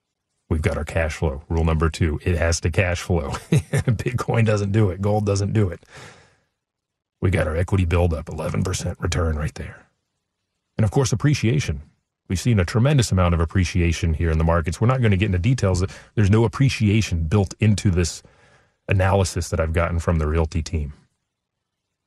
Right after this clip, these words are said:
because it's icing on the cake. We love it. It happens. Real estate doubles in value every twenty years. And most of what you hold,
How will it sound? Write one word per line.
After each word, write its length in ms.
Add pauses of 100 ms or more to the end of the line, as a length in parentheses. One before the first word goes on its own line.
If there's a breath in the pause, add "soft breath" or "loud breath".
(460)
because 200
it's 120 (100)
icing 320
on 160
the 80
cake. 400 (640)
We 100
love 240
it. 100 (520)
It 100
happens. 540 (180)
Real 200
estate 260
doubles 320
in 100
value 340
every 220
twenty 260
years. 480 (2000 soft breath)
And 120
most 240
of 100
what 140
you 140
hold, 440